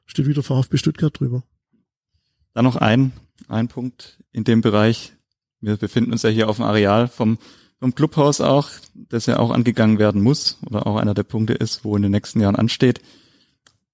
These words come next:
Speaker 2: Da einfach nur die Frage, gibt's, gibt's da für dieses Gebäude, sag ich mal, ein Verfallsdatum, eine Deadline, wo man sagt, also zweitausendvierundzwanzig sollte dann mal spätestens was Neues angegangen werden, weil
Speaker 1: Also
Speaker 2: die Räumlichkeiten sind ja,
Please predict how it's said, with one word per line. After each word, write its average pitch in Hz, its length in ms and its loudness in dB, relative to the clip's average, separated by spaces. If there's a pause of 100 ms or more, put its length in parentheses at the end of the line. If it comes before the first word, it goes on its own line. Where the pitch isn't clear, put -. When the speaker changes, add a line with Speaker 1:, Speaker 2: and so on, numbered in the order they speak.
Speaker 2:
Da 110 120 0
einfach 117 260 0
nur 110 120 2
die 110 80 -2
Frage, 113 340 0
gibt's, - 520 -8 (320)
gibt's - 220 -4
da 117 320 2 (160)
für 127 140 -6
dieses 120 240 -2
Gebäude, 117 380 0
sag 110 180 0
ich 110 80 0
mal, 107 240 2
ein 110 80 -2
Verfallsdatum, 123 880 0
eine 110 120 0
Deadline, 120 540 2 (300)
wo 120 100 2
man 110 100 4
sagt, - 380 -2
also 110 420 2 (380)
zweitausendvierundzwanzig 113 1400 -2
sollte 110 260 2
dann 107 200 2
mal 104 280 2 (600)
spätestens 120 580 0
was 107 180 2
Neues 107 240 4
angegangen 95 460 2
werden, 95 320 0
weil 101 140 2
Speaker 1:
Also 101 140 2
Speaker 2:
die 127 80 0
Räumlichkeiten 107 580 0
sind 107 140 -4
ja, 104 200 0